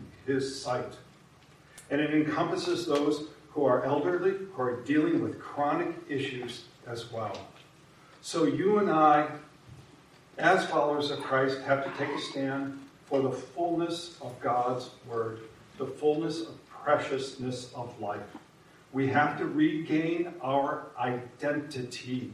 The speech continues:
And we are going to do that by taking a look at the uniqueness of man, the fallenness of man, and the redemption of man.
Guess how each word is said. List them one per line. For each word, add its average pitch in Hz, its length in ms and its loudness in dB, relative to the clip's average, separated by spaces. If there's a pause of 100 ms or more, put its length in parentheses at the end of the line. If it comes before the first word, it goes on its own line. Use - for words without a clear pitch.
(560)
And 135 100 -2
we 151 140 6
are 147 120 6
going 156 260 2
to 135 80 -2
do 156 220 0
that - 460 4 (260)
by 139 140 6
taking 156 400 -2
a 151 40 4
look 160 240 4
at 135 100 -6
the 131 60 -4
uniqueness 139 1040 -2 (100)
of 131 180 -6
man, 117 400 -4 (1000)
the - 80 -6 (220)
fallenness 156 760 0
of - 160 -10
man, 113 240 -8 (1300)
and 123 100 -12
the 113 60 -10
redemption 117 640 -6 (160)
of 113 120 -14
man. 113 280 -10